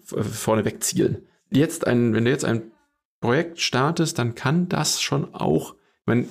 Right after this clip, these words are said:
jetzt, wir sprechen hier ein bisschen mit der übertriebenen Erwartungshaltung, muss man mit Augenmaß machen. Aber es ist, kann schon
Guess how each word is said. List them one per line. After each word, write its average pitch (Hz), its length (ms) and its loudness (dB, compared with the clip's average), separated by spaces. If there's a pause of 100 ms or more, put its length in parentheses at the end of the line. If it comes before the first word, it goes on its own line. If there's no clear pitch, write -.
(140)
jetzt, 117 220 0
wir 113 80 2
sprechen 143 360 -2
hier 123 120 2
ein 110 80 0
bisschen 131 240 0
mit 117 100 0
der - 300 -2 (160)
übertriebenen 113 500 -2
Erwartungshaltung, 165 760 0 (680)
muss 143 240 4
man 127 220 4
mit 113 340 0
Augenmaß 180 500 2
machen. 170 360 0 (360)
Aber 117 180 4
es 117 100 2
ist, - 600 -4
kann 156 220 0
schon 151 340 -2